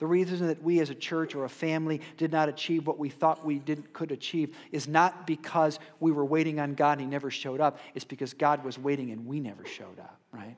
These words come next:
That's what he learns from Joshua. God's gonna reveal himself in the way that we most need to support what he's called us to do. I would say, listen, even for this church, right? It's a great church already, okay? But the church isn't about you and me,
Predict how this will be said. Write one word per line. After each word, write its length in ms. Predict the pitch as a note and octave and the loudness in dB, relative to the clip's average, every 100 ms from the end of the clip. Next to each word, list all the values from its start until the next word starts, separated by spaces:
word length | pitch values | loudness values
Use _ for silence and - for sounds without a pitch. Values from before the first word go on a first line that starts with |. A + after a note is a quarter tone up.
| _ _ _ _ | _ _ _ _
That's 240 | C3+ C#3+ | -6 -6
what 80 | C3 | -8
he 60 | A#2 | -10
learns 200 | G#2 A2 | -14 -16
from 140 | A2+ | -18
Joshua. 480 | A2 A2 G2+ - - - _ _ _ _ _ _ | -14 -14 -14 -16 -20 -20 _ _ _ _ _ _
God's 220 | D#3 E3 | 4 4
gonna 180 | E3 D3+ | 2 -2
reveal 340 | D3 C#3 D#3+ E3+ | -2 0 2 2
himself 640 | D#3 D3+ - D#3+ D3+ D3 - | 0 -4 0 2 4 2 -4
in 240 | F3 D#3+ D3+ | -2 -2 0
the 100 | C#3 | -2
way 400 | C3+ D3+ D3 D3 | 2 2 4 2
that 220 | C#3 B2 | 0 -2
we 160 | D3+ | -2
most 360 | D3+ C#3+ C#3 - | 0 -2 -2 -6
need 280 | D3 D3+ C3+ | -2 -2 -2
to 80 | C3+ | -6
support 400 | - B2+ D#3 C3+ | -12 -6 -4 -2
what 120 | C3 | -4
he's 120 | A#2+ | -8
called 300 | - B2+ A#2+ | -8 -6 -6
us 100 | A2+ | -8
to 80 | - | -12
do. 240 | A#2 B2+ A#2 - - | -8 -6 -8 -12 -2
I 140 | D3 E3+ | 2 2
would 120 | D#3+ | 2
say, 200 | - D3 | -2 -2
listen, 300 | D3 C#3 - - | -2 -4 -10 -12
even 220 | - E3+ D#3+ | -4 -4 -2
for 140 | D#3 | -4
this 180 | C#3+ C#3 | -6 -6
church, 560 | - C3 G2+ - - - _ | -8 -10 -10 -12 -12 -14 _
right? 240 | C3 C#3 C#3 - _ | -6 -6 -8 -18 _
It's 100 | - | -12
a 40 | |
great 260 | F3 C#3+ A#2+ | -4 -4 -4
church 340 | - B2 A#2+ | -8 -8 -8
already, 440 | C3 A#2+ A#2 G2+ - _ | -6 -6 -8 -12 -18 _
okay? 340 | B2 - A#2 C3 - - - _ _ _ _ _ | -18 -10 -10 -10 -18 -20 -20 _ _ _ _ _
But 220 | D3 C#3+ - - _ - | 0 0 -4 -20 _ -12
the 80 | C3+ | -6
church 260 | - E3+ | -4 -4
isn't 160 | D#3+ C#3 | -4 -6
about 240 | C3 A#2 | -4 -4
you 160 | A#2 G2+ | -6 -14
and 100 | G2 | -14
me, 280 | G2+ G2+ | -16 -18